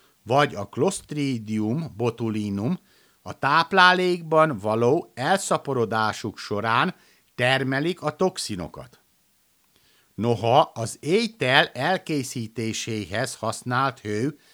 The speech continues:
elpusztítja a baktériumokat, a méreganyagok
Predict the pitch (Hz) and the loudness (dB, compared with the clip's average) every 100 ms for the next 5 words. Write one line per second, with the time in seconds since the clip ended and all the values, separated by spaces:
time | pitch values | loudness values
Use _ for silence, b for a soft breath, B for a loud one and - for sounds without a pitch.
0 | b b b 156 220 226 208 165 - - | b b b -2 0 0 -4 -6 -4 -4
1 | 123 123 - 147 123 107 110 - - 117 | -6 -4 0 2 2 0 -2 -2 -6 -4
2 | 113 110 110 107 98 98 123 - - b | -4 -2 -2 -2 -4 0 0 0 -6 b
3 | b b b b 104 110 127 147 151 147 | b b b b -8 -2 0 2 2 2
4 | 147 151 151 147 156 196 | 0 0 0 0 0 -2